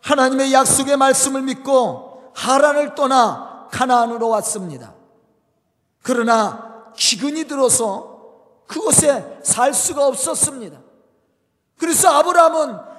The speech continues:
하나님의 약속하신 가나안 땅을 버리고 애굽으로 내려간 적이 있습니다. 그런데 거기서 많은 어려움을 당했습니다. 아브라함은 생각하기에 다시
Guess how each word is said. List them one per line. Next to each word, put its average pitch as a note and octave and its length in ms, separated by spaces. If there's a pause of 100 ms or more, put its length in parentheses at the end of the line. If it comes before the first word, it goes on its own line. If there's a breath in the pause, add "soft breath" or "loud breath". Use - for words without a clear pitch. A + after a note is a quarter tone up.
하나님의 F4 500
약속하신 D#4 1160
가나안 C#4 500
땅을 B3+ 320
버리고 A3 800
애굽으로 C#4 460
내려간 B3 400
적이 A3 220
있습니다. D#3 520 (920)
그런데 A3+ 300
거기서 G#3 600 (420)
많은 C4 300
어려움을 C#4 420
당했습니다. A#3+ 680 (2750)
아브라함은 A#3+ 520
생각하기에 A3+ 1300
다시 A#3+ 640